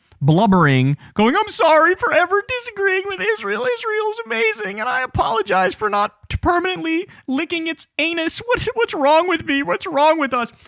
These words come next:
Same time this is going on, of course, you have the Israel lobby spending colossal amounts of money in various political systems all across the world to gain power, to gain sway.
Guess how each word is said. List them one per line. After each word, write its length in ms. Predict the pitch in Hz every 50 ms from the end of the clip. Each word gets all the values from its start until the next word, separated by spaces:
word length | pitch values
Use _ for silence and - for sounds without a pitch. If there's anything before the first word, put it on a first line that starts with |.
| - -
Same 280 | - - 262 285 302
time 220 | - 294 285 269 254
this 140 | 269 -
is 60 | 294 240
going 240 | 214 247 240 240 233
on, 140 | 226 226 226
of 80 | 208
course, 220 | - 233 226 - -
you 60 | 226
have 100 | 214 180
the 140 | 208 208 226
Israel 280 | 247 220 240 226 214
lobby 260 | 196 196 208 214 208
spending 280 | 208 - - 214 202 185
colossal 440 | - - 165 185 202 226 - 220 196
amounts 300 | 196 190 190 190 180 -
of 60 | 160
money 260 | 170 190 208 202 190
in 100 | 170 143
various 300 | 135 175 196 202 185 165
political 340 | - - 196 214 208 - 202
systems 320 | - 214 196 - 208 180
all 120 | 160 160 175
across 300 | 180 - 185 175 170 -
the 60 | 160
world 280 | 139 156 175 190 175 139
to 60 | 156
gain 220 | 135 156 180 170
power, 340 | - - 156 165 175 175 160
to 60 | 156
gain 240 | 139 165 170 170 160
sway. 460 | - - 151 156 165 160 151 151 147